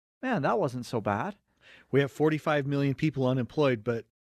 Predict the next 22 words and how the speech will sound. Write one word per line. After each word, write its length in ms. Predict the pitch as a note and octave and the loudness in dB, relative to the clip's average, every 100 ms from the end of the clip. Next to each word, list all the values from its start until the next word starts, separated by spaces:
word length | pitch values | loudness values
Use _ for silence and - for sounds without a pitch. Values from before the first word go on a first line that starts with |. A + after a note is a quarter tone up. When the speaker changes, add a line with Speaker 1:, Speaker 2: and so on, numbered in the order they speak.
| _ _ _ - | _ _ _ -6
Speaker 2:
the 80 | D#3 | 0
Speaker 1:
My, 60 | |
Speaker 2:
market's 320 | D#3+ F3 F3 | 0 0 -2
going 240 | - F#3+ G#3+ | 0 0 0
up, 140 | F3+ | -2
Speaker 1:
my, 80 | C#3+ | 0
Speaker 2:
so 60 | D3+ | 0
I'm 120 | D3+ | 2
happy. 340 | F3 F3 A#2 | 0 0 -2
Speaker 1:
my 120 | D3 | -2
four 260 | D3+ F#3 G3+ | -2 0 0
oh 60 | G3 | 0
one 140 | F#3+ | -2
K 180 | - G#3 | -2 -2
is 120 | E3 | 0
Speaker 2:
<laughs> 0 | |
Speaker 1:
okay, 340 | D#3+ F#3 C#3+ | 2 2 2
Speaker 2:
Isn't 60 | D3+ | 0
Speaker 1:
so 180 | - D3 | 0 0
Speaker 2:
that 180 | D3 D3 | 0 0
crazy? 80 | |
Speaker 1:
everything's, 540 | F3 G3+ D#3 G3+ F#3 | -2 -2 0 0 0